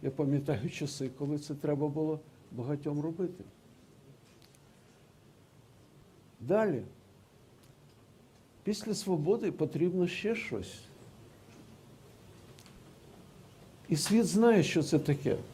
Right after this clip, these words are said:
Це відповідальність. Бути відповідальним і за себе, за свою родину, за своє місто, за свою країну. І ми бачимо, як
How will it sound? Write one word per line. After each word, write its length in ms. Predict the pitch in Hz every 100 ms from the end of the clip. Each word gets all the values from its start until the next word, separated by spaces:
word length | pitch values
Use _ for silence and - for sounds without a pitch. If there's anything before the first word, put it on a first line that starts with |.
| - - -
Це 140 | - 156
відповідальність. 1080 | 147 - 156 151 147 156 127 92 - - - - - - - - - - - - - -
Бути 260 | 202 233
відповідальним 920 | 220 - 214 214 196 190 156 135 110 95 - -
і 80 | 170
за 160 | 156
себе, 380 | 139 143 139 135 131 - - - - - - - - - -
за 160 | - 139
свою 300 | 147 160 156
родину, 460 | 143 139 131 127 - - -
за 100 | 131
своє 340 | 135 156 151 160
місто, 460 | 139 147 - - - - - - - - - -
за 180 | 147
свою 320 | 147 165 175 180
країну. 480 | 170 165 151 117 95 - - - - - - - -
І 100 | 147
ми 120 | 175
бачимо, 460 | 170 240 247 233 220
як 180 | 208